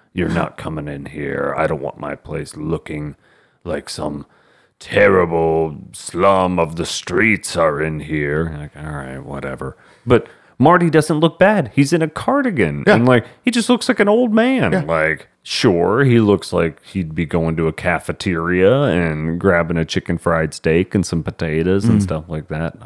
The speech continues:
Speaker 1: Oh, God. And, uh, some corn. Oh, corn. <laughs> And, uh, oh, when it's creamed,
Speaker 2: Oh,
Speaker 1: too.
Speaker 2: yeah.
Speaker 1: Oh,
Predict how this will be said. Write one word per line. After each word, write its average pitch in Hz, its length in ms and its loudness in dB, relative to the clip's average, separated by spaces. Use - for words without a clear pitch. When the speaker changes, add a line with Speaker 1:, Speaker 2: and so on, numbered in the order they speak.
Speaker 1:
Oh, - 160 -20
God. - 460 -20
And, 85 340 2
uh, 78 160 0
some 85 240 -6
corn. 90 420 0
Oh, 71 500 -18
corn. - 460 -20
<laughs> - 240 2
And, 110 320 6
uh, 92 520 4
oh, - 300 -14
when 69 200 -20
it's - 120 -20
creamed, 73 680 -12
Speaker 2:
Oh, 98 120 -2
Speaker 1:
too. 73 280 -4
Speaker 2:
yeah. 71 100 -6
Speaker 1:
Oh, 67 500 -10